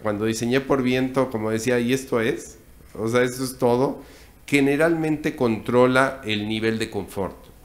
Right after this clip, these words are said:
lo que le llaman la aceleración máximo pico, que es la que te marea,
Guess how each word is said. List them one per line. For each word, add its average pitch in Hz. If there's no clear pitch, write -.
lo 98
que 101
le 104
llaman 107
la 90
aceleración 95
máximo 104
pico, 110
que 131
es 131
la 131
que 131
te -
marea, 104